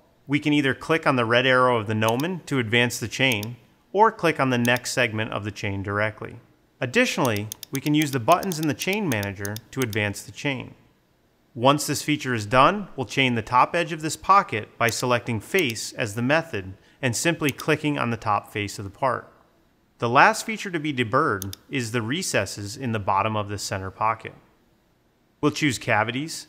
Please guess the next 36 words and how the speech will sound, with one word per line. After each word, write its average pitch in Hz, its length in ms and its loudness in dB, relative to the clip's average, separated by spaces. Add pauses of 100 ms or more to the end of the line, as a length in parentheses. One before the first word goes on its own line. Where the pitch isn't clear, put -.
(120)
and 123 100 0
then 143 140 4
select 160 380 0
the 175 60 -6
face 208 380 -2
at 120 80 -8
the 113 80 -4
bottom 104 320 0
of 104 100 -4
the 107 60 -10
pocket. 143 400 -4 (1400)
It 147 160 2
isn't 233 320 2
necessary 123 640 2
to 120 140 -10
use 123 260 -2
all 143 280 2
these 156 200 -2
different 143 320 -2
chaining 127 340 0
methods, 92 560 -10 (220)
but 131 120 0
it 165 80 2
is 220 120 2
a 226 60 0
good 160 160 2
opportunity 160 840 2 (140)
to - 100 -8
show 165 200 -2
you 147 160 0
how 143 200 2
flexible 165 600 -4
chaining 170 380 -4
in 107 100 0
Mastercam 113 680 -2
is. - 440 -10